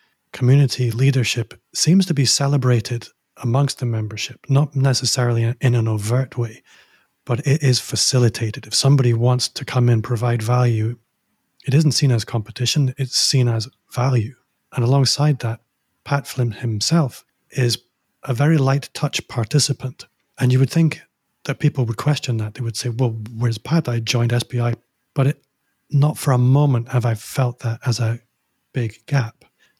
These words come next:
That can't happen by accident. So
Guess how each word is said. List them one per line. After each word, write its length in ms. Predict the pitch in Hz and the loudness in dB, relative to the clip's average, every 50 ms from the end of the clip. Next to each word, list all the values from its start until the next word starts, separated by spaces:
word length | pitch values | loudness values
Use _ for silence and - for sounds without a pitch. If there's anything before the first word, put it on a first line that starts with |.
| _ _ - | _ _ -2
That 300 | 135 143 156 - _ _ | 0 0 0 -2 _ _
can't 300 | - - 143 135 135 - | -4 0 0 0 0 2
happen 300 | - 131 123 - 131 120 | 0 0 2 2 2 2
by 140 | 110 110 110 | 2 2 2
accident. 560 | 117 120 113 - - 131 - 110 - - - _ _ _ _ _ _ _ _ _ | 2 0 0 -2 -4 -6 -6 -10 -14 -20 -20 _ _ _ _ _ _ _ _ _
So 400 | - - - 131 117 113 120 127 | -10 -4 -2 -2 0 0 -2 -6